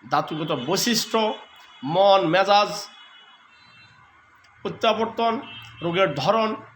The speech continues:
রোগের আবর্তন, রোগের হ্রাস বৃদ্ধি সম্পূর্ণ বিচার বিশ্লেষণ করে। পিতৃগত,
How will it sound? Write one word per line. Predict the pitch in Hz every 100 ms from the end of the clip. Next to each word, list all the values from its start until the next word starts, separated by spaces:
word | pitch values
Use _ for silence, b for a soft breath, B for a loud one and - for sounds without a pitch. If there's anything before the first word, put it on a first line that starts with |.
| _
রোগের | 147 156 156
আবর্তন, | - 196 226 220 233 226 277 - - - - -
রোগের | 151 165 170
হ্রাস | 170 208 226
বৃদ্ধি | 208 226 190 233 226 - - - - - - - _ - -
সম্পূর্ণ | 214 208 208 196
বিচার | 170 214 220 196
বিশ্লেষণ | 170 214 - 233 - 233
করে। | 233 226 233 - - - B -
পিতৃগত, | 233 226 226 220 -